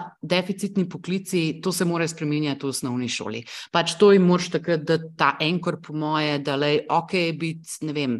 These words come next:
zdaj ne bom, ne smem reči mesar, a ne, v teh časih, ampak okej je biti, um, inštalater za ploščice ali pa za toplotne črpalke, pač tako ful imaš dober life, ful se ti izplača, da se naučiš kaj tehničnega, pač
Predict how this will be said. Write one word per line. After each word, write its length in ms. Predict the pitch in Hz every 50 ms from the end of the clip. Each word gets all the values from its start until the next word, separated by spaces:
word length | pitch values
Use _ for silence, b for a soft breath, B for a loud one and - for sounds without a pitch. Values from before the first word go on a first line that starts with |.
| - -
zdaj 160 | - - 131
ne 80 | 135 131
bom, 220 | 131 139 135 135 -
ne 160 | 143 135 123
smem 160 | - 156 143
reči 240 | 135 131 - - 123
mesar, 320 | 117 - - 135 139 131
a 80 | 127 120
ne, 80 | 123
v 80 | 127 123
teh 160 | - 139 131
časih, 460 | - - 143 131 127 - - 120 - 120
ampak 240 | 120 139 - - -
okej 380 | 165 160 165 185 180 170 165
je 40 | 156
biti, 540 | 147 170 165 160 156 151 156 156 - - 151
um, 320 | 139 139 135 127 139 139 131 -
inštalater 640 | 131 135 165 - - 156 156 147 147 160 156 156 156
za 160 | 156 151 156
ploščice 560 | 156 147 147 147 - - 151 - - 156 147
ali 160 | 139 135 135
pa 80 | - 143
za 80 | 143
toplotne 480 | 139 - - - 151 147 143 147 - 151
črpalke, 800 | 147 - 156 147 151 - 143 135 139 143 143 - 151 139 131 B B B B B B _
pač 160 | 151 135 - -
tako 240 | - - 156 151 143 -
ful 320 | - - - 220 214 196
imaš 240 | 190 180 175 160 151
dober 240 | 160 156 147 156 151
life, 460 | 143 139 139 139 139 139 139 139 - _ _ _ _ _
ful 160 | 202 208 202
se 300 | 196 202 - - - 180 180
ti 140 | - 165 151
izplača, 540 | 156 - - 160 147 147 147 151 - 160 143
da 140 | 131 139 135
se 120 | - - 139
naučiš 380 | 139 135 135 135 - - 185 175
kaj 220 | - - 175 170 165
tehničnega, 680 | 165 156 143 147 - 160 151 - - 147 139 143 139 131 127
pač 220 | - 143 139